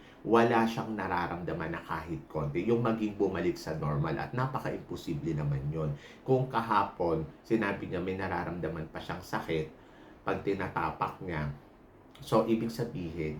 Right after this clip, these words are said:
hindi pa okay yun. So, yun, ayun ang magiging problema. Pero kung ipupush niya yun, dapat ang gawin niya lang, just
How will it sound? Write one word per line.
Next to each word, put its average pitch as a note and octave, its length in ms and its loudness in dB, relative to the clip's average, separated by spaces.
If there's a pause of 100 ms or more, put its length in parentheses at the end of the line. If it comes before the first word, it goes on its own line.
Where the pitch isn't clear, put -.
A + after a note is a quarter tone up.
hindi B2+ 320 2
pa - 240 -4
okay C#2+ 320 -6
yun. D2+ 400 2 (480)
So, F2+ 300 2
yun, F2+ 420 6
ayun G#2+ 320 2
ang F#2+ 160 -4
magiging E2+ 400 -4
problema. D2+ 720 -2 (440)
Pero B2 400 6
kung G2 160 -2
ipupush A2 720 0
niya A#2 160 4
yun, E2 320 2 (320)
dapat - 480 2 (240)
ang G2+ 160 -6
gawin G2 320 0
niya F#2 160 -2
lang, D#2 240 -2
just A2+ 320 -4